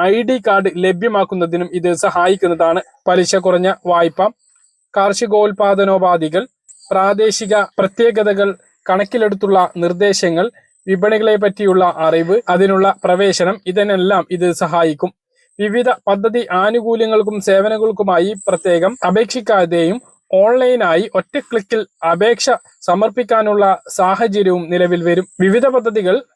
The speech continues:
ആസൂത്രണം ചെയ്യുന്നതിനും നടപ്പിലാക്കുന്നതിനും സർക്കാരുകളെ സഹായിക്കാനും രജിസ്ട്രേഷൻ ഉപകാരപ്പെടും. ഏറ്റവും പ്രധാനപ്പെട്ടത് സവിശേഷ കർഷക ഐ ഡി നമ്പർ ലഭിക്കും എന്നുള്ളതാണ്. രജിസ്ട്രേഷൻ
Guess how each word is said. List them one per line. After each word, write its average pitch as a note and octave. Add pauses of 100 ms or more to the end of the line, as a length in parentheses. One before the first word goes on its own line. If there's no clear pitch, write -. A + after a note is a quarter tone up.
(180)
ആസൂത്രണം G3+
ചെയ്യുന്നതിനും F#3+
നടപ്പിലാക്കുന്നതിനും F3+ (500)
സർക്കാരുകളെ G#3 (140)
സഹായിക്കാനും G3 (380)
രജിസ്ട്രേഷൻ F3+
ഉപകാരപ്പെടും. F3+
ഏറ്റവും G3
പ്രധാനപ്പെട്ടത് A3+
സവിശേഷ F#3 (240)
കർഷക G3+ (200)
ഐ F3
ഡി A3
നമ്പർ G3+ (100)
ലഭിക്കും G3
എന്നുള്ളതാണ്. F3+ (600)
രജിസ്ട്രേഷൻ A#3